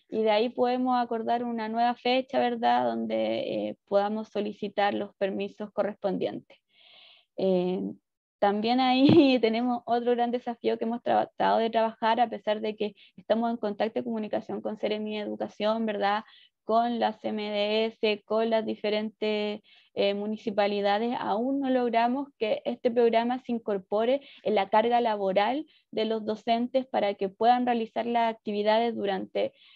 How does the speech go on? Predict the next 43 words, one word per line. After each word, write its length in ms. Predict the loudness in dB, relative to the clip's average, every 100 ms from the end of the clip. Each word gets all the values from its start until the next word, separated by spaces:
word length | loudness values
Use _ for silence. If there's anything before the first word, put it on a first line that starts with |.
| _ -2
eh, 260 | 2 2
su 200 | 0 0
horario, 760 | 4 4 2 0 0 0 0 0
¿verdad?, 600 | -2 -2 -4 -4 -6 -4
laboral. 420 | -2 0 0 -4 _ _ _ _ -20 _ _
Eh, 300 | -6 -4 -4 -2
ahí 240 | 0 2
estamos 380 | 2 2 2 2
tratando 360 | -2 -2 -4
de 60 | -2
trabajar 440 | 0 0 0 -4
para 180 | 0 -2
que 80 | 0
en 80 | -2
los 120 | -4
próximos 520 | -6 -8 -6 -6 -4
años, 340 | -2 -2 -4 -4
¿verdad?, 440 | -6 -2 -2 0
se 100 | -2
reconozca 580 | -4 -4 -4 -6 -2 -2
esta 200 | -2 -2
labor 320 | 0 2 0
que 140 | -2 -4
ellos 180 | 0 0
hacen 400 | 0 -2 -6 -4
y 60 |
lo 100 | -4
importante 680 | -6 -4 -4 -2 -4 -4 -4
que 80 | -4
es 80 | -6
que 120 | -8
puedan 280 | -4 -4 -2
trabajar 380 | -4 -4 -6 -6
con 120 | -6
los 120 | -6
niños 340 | -6 -8 -8
y 60 | -8
niñas 320 | -8 -8 -8
en 60 | -10
este 200 | -8 -8
tipo 180 | -4 -4
de 120 | -4
programas. 440 | -6 -6 -8 -12